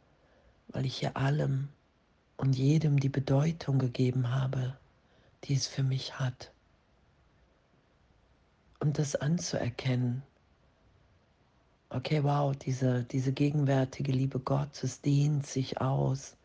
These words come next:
Ich bin in der Gegenwart Gottes und bin schöpferisch in dem, in Ausdehnung. Und augenblicklich ist alles wieder erlöst.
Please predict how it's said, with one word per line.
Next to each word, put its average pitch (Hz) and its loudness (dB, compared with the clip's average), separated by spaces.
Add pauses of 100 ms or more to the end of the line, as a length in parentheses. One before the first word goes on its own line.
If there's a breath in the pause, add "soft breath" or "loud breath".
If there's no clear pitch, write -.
(2500 soft breath)
Ich - -6
bin 147 2
in 143 2
der 139 4
Gegenwart 135 2
Gottes 139 0
und 123 -2 (680 loud breath)
bin 151 2 (160)
schöpferisch - -4
in 131 -2
dem, 127 0
in 139 0
Ausdehnung. 127 -2 (2250 soft breath)
Und - -2
augenblicklich 143 0
ist - -8
alles 135 0
wieder 135 -2 (220)
erlöst. 143 0